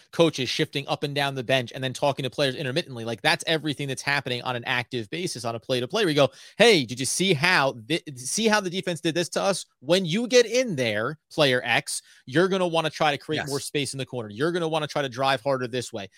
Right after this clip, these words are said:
Speaker 1: work the pick and roll, et cetera, all those things. So, yeah, no, the in-game adjustments are certainly something that's fascinating. And to that point, I guess to, to tie a bow on it, it's, it's what makes it very interesting to see now. What will the Brooklyn Nets do here going forward to reshape this coaching staff under Steve Nash?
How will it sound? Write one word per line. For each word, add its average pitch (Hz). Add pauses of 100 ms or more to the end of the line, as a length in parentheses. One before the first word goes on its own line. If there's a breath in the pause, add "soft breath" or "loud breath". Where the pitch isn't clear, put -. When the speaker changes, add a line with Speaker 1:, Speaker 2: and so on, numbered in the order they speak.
(160 soft breath)
Speaker 1:
work 151
the -
pick 156
and 143
roll, 120
et 143
cetera, 113
all 156
those 143
things. 117
So, 139
yeah, 175
no, 139
the 135
in-game 170
adjustments 143
are 117
certainly 147
something 131
that's 104
fascinating. 165
And 170
to 165
that 160
point, 208
I 139
guess 147
to, 147
to -
tie 147
a 131
bow 165
on 147
it, 143
it's, 139 (380 soft breath)
it's 175
what 175
makes 151
it 156
very 165
interesting 165
to 135
see 240
now. 123 (360)
What 156
will 180
the 170
Brooklyn 160
Nets 139
do 175
here 156
going 127
forward 151
to 123
reshape 131
this 160
coaching 165
staff 156
under 151
Steve 147
Nash? 131